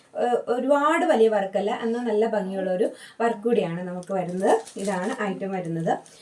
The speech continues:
ദുപ്പട്ട, ആ, ജോർജറ്റിന്റെ മെറ്റീരിയലിന് എപ്പോഴും ഉള്ള ഒരു പ്രത്യേകത എനിക്ക് എപ്പോഴും തോന്നിയിട്ടുള്ളത് എപ്പോഴും നല്ല ലെങ്തോട് കൂടിയായിരിക്കും ഈ ഒരു ഐറ്റം വരുന്നത്.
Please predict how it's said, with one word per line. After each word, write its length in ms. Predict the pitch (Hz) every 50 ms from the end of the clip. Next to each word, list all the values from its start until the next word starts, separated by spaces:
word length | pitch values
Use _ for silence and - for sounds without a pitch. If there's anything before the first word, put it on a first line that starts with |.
| - - - -
ദുപ്പട്ട, 240 | 233 - 285 - 294 302 302 302 302 - 247
ആ, 340 | 247 240 220 220 220 220 220 220 - - -
ജോർജറ്റിന്റെ 480 | 262 269 277 277 311 320 349 359 359 311
മെറ്റീരിയലിന് 420 | 269 233 240 247 254 262 262 247
എപ്പോഴും 260 | 233 226 233 247 262
ഉള്ള 120 | 247 233 226
ഒരു 100 | 226 220 220
പ്രത്യേകത 380 | 196 185 - 202 208 214 220
എനിക്ക് 320 | 240 - - 196 196 196 220
എപ്പോഴും 280 | 202 202 - 240 254
തോന്നിയിട്ടുള്ളത് 580 | 240 220 175 175 185 185 185 180 170 175 240 262 - - - - - - _ 233
എപ്പോഴും 300 | 269 254 294 302 294 285
നല്ല 160 | 254 226 233
ലെങ്തോട് 520 | 233 233 220 214 214 214 233 226 233 233
കൂടിയായിരിക്കും 460 | 233 220 208 214 202 196 190 - 214
ഈ 80 | 214 220
ഒരു 120 | 208 202
ഐറ്റം 300 | 196 180 175 185 - 202
വരുന്നത്. 340 | 196 190 180 175 196 226 330